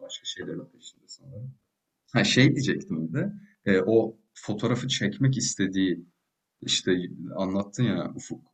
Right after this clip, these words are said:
şeyde, e, Yusuf dedi, "Abi kurayım hemen kamerayı falan, tepeye çıkalım." Yani belki de orada dediğin gibi yani Yusuf istedi diye onda üstten görüyor kendini. Tamam. E,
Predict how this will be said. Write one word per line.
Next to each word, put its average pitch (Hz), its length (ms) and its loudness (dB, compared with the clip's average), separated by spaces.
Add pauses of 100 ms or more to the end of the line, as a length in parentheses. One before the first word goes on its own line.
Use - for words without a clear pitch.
şeyde, 85 560 0 (880)
e, 92 80 0 (400)
Yusuf 98 300 -4 (400)
dedi, 98 180 4
"Abi 90 240 2
kurayım 104 340 4
hemen 85 240 2
kamerayı 85 460 -4
falan, 80 280 -4
tepeye 82 340 -8
çıkalım." 139 520 -6 (360)
Yani 101 180 4
belki 156 420 2
de 190 280 0
orada 131 500 4 (340)
dediğin 131 320 4
gibi - 180 2
yani - 220 -4
Yusuf 113 260 -4 (320)
istedi 120 460 0
diye 87 180 0
onda 82 300 0
üstten 101 520 -2
görüyor 80 340 -2
kendini. 82 480 -4 (480)
Tamam. 110 440 0 (540)
E, 98 340 4